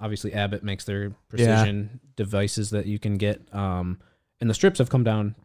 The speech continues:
Speaker 1: like, they're in the range of a dollar to two dollars for the most part. So, so that helps a lot as well. But basically what we do is, you know, target your carbs first, get those in, in order, forty, forty, fifty grams, and then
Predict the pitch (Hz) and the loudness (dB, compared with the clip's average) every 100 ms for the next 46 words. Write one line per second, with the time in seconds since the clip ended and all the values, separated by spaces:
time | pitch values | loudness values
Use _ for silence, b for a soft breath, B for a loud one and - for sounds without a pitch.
0 | - 101 - - 117 113 107 - 123 113 | -8 -8 -8 -6 -2 0 -2 -4 0 0
1 | 113 107 101 98 98 98 98 - 98 - | 0 -2 -2 0 0 0 -2 -4 -8 -6
2 | 98 87 82 90 - 107 95 87 - 85 | -6 -6 -8 -12 -8 -6 -4 -6 -8 -10
3 | b b b - 127 107 101 - _ _ | b b b 0 2 2 0 -6 _ _
4 | _ - 131 135 123 117 107 104 104 110 | _ -2 0 2 -2 -2 -4 -4 -4 -4
5 | 95 98 107 110 123 151 156 131 117 104 | -4 -4 -8 -12 -2 0 2 2 2 2
6 | 117 107 117 107 101 - 107 92 - 139 | 0 2 0 0 -4 -8 -10 -8 -2 -2
7 | 117 120 - _ - 123 123 - 117 110 | -2 -4 -8 _ 0 2 0 0 0 -2
8 | - _ _ _ 113 113 110 107 107 - | -6 _ _ _ -8 -4 -2 -2 -6 -6
9 | 110 107 104 101 104 _ _ - 113 107 | -6 -4 -2 -4 -6 _ _ -8 -4 -2
10 | 113 - - 120 113 117 107 104 104 101 | -4 -6 -4 -2 0 -2 -4 -2 -2 -2
11 | 98 - b b b 123 123 131 120 | -4 -10 b b b 2 4 6 4